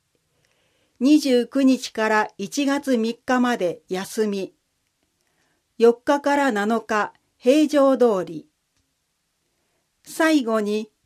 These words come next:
人権。フラット寝屋川。十二月二十七日、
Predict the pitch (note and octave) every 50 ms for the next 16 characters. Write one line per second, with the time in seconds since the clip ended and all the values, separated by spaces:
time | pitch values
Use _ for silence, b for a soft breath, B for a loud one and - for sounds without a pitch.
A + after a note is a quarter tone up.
0 | _ _ _ _ F3 F3+ G#3+ A#3 C4+ C#4+ C4+ C4+ - C4+ B3 A#3+ A3+ A3 G3+ -
1 | _ _ _ _ _ _ _ _ _ _ _ _ _ _ _ _ - B3+ C4+ D#4
2 | E4+ F4+ F4 _ - - G#3+ F#3+ E3+ E3+ F3+ F#3+ G#3 A3 A3+ A3 G#3+ G#3 G3 F#3+
3 | F#3 F#3 - - _ _ _ _ _ _ _ _ _ _ _ _ _ _ _ _
4 | _ _ _ _ E3 D#3+ A#3+ C4 D4 D4+ C#4+ D4 D4+ C#4 C#4+ C#4+ C#4+ C#4+ C#4 C4
5 | C4+ D4+ D4+ D4+ C#4+ B3 G3+ F3+ F3+ F3+ F3+ - - - A3 A3 A3 G#3+ G#3 -
6 | - G#3 G3 F3+ -